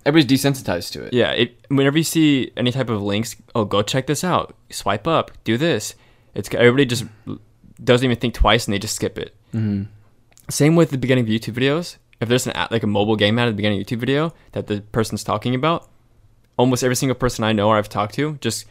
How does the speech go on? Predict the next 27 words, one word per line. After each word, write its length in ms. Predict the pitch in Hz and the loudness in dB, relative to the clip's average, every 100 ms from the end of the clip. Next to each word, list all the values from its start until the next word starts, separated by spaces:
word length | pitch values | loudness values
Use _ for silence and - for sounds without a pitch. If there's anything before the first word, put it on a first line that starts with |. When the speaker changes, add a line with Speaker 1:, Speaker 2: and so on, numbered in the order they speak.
| _ _ - | _ _ 0
Speaker 2:
double 200 | 107 101 | 0 2
taps 260 | 117 101 - | 0 -2 -4
the 80 | 101 | -6
right 180 | 104 104 | 0 0
side 120 | - | 0
of 40 | 104 | -2
the 40 | |
screen 240 | 101 104 104 | -2 -2 -2
and 80 | 101 | -2
just 140 | - | -4
skips 280 | - 107 - - | -2 -4 -6 -6
all 260 | 104 104 107 | 2 4 4
of 120 | 104 | 2
the, 180 | 101 98 _ - _ - | -2 -4 _ -20 _ -8
the 120 | - | -2
ad 200 | 104 101 | 0 0
that 180 | 104 - | -6 -4
they, 100 | 107 | -6
they 280 | - - 107 | -6 -8 -8
speak 280 | - 110 - | -6 -6 -6
for, 100 | 95 | -6
what, 200 | 98 - | -8 -6
three 160 | 104 | -4
minutes 300 | 104 113 127 | -2 -4 -6
or 60 | 101 | -6
one 160 | 101 107 | -4 -4
minute? 260 | 117 131 | -4 -8